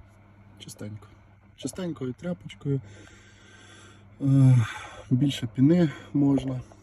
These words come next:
Акуратніше треба, бо в мене така жорстка. Чимсь м'яко. Можна якоюсь мікрофіброю чи чим плотненькою. І буде супер. Отак буде чисто. Так можна все робити. І сідушки,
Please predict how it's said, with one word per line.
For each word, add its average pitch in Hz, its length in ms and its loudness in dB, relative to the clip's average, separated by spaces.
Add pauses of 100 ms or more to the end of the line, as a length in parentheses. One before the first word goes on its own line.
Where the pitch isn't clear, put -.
(760)
Акуратніше 131 760 -10
треба, 123 380 -6 (160)
бо 120 100 -4
в 117 80 -8
мене 117 240 -4
така - 260 -6
жорстка. 120 380 -2 (260)
Чимсь 160 240 -2
м'яко. 110 300 -2 (680)
Можна 113 160 -2
якоюсь 110 340 -6
мікрофіброю 117 680 -4
чи - 120 -18
чим 117 180 -16
плотненькою. 120 640 -16 (680)
І - 20 -14
буде 123 260 -14
супер. - 360 -18 (600)
Отак 123 280 -6
буде 110 180 -6
чисто. - 340 -14 (380)
Так 220 140 0
можна 151 220 4
все 120 220 -6
робити. 107 360 -6 (260)
І 190 200 2
сідушки, 180 880 -2